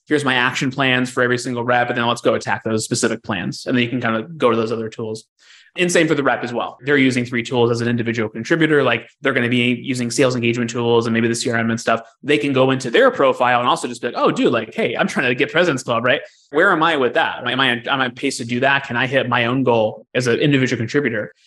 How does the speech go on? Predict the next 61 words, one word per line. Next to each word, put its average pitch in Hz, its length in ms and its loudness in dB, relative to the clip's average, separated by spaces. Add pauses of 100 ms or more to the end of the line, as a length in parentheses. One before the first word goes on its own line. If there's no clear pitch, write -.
(120)
And 127 100 0
Nova 131 140 2
gives 127 180 2
them 117 80 0
that 117 140 0
insight 117 380 -4
too. 113 260 -6
So 123 140 2
it's 123 140 -2
more 190 220 4
just 160 220 -6
helping 143 480 0
putting 151 220 2
it 147 80 0
all 139 120 2
together 123 320 -2
and 120 80 0
making 123 220 0
it 120 140 -2
something 117 260 0
meaningful 147 640 0 (180)
and 139 160 0
simple - 560 -2 (100)
for 127 120 -2
someone 131 280 0
to 127 140 -4
understand, 139 880 -2
just 196 240 0
so 185 80 4
they 151 100 4
can 139 160 -2
go 131 160 4
take 117 240 -8
action. - 320 -12 (200)
That's 214 120 -2
really 240 140 8
all 165 160 6
we're 135 160 4
trying 127 300 0
to 117 40 -4
do, 113 140 -4
right? 123 220 0
No 180 80 2
one 202 140 2
wants 165 200 2
to 135 160 -10 (140)
go 156 80 6
to 131 80 6
a 113 60 2
dashboard 117 460 -2
so 143 280 0
they 143 120 0
can 123 240 -2
read 123 520 -2 (120)
and 139 200 -2
put 147 160 0
something 127 280 0
together 127 220 2
in 123 100 0
their 117 120 -4
brain 117 580 -2